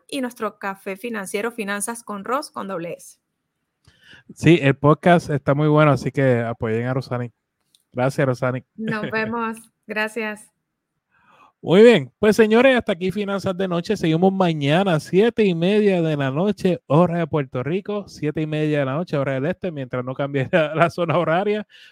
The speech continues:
Speaker 2: Pero aquí estamos para hablar de finanzas personales. Mañana está Feli, de Maen Feli, hablando sobre crédito. Así que si le interesa el tema, lo espero mañana a siete y media de la noche. Gente, un millón de gracias por su apoyo. Por favor, dale like y comparte si te gusta este contenido para que más personas se enteren que aquí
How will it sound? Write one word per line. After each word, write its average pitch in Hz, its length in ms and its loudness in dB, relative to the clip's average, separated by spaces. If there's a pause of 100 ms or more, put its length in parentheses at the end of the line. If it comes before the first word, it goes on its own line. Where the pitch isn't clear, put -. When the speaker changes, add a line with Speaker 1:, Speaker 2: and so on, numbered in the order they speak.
(120)
Speaker 2:
Pero 147 160 0
aquí 156 140 -2
estamos 185 340 -2
para 160 160 0
hablar 147 240 0
de 185 160 -4
finanzas 147 500 -6
personales. 165 420 -2
Mañana 165 640 -2 (380)
está 156 400 0
Feli, 165 680 0
de 131 160 -2
Maen 131 380 -4
Feli, 170 300 0
hablando 135 320 -4
sobre 143 320 -4
crédito. 147 720 -4 (360)
Así 127 240 -14
que 185 140 -6
si 180 100 -4
le 156 80 -4
interesa 143 380 -4
el 165 60 -10
tema, 240 240 -2
lo 214 60 0
espero 156 260 0
mañana 214 580 -2
a 170 60 0
siete 175 320 -2
y 190 40 0
media 196 180 0
de 190 40 2
la 190 100 0
noche. 160 380 -4 (460)
Gente, 196 380 0
un 190 180 0
millón 196 220 0
de 185 100 -2
gracias 175 280 -2
por 156 160 0
su - 100 -4
apoyo. 165 340 2
Por 156 160 -4
favor, 170 240 -2
dale 160 280 -2
like 156 380 -2
y 143 60 -6
comparte 147 520 -2
si 143 140 -10
te 131 100 -4
gusta 135 260 -2
este 147 120 -8
contenido 175 540 -4
para 226 180 -4
que 226 80 -6
más 226 180 -8
personas 233 420 -4
se 226 60 -2
enteren 254 420 -2
que 214 100 -2
aquí 170 340 -4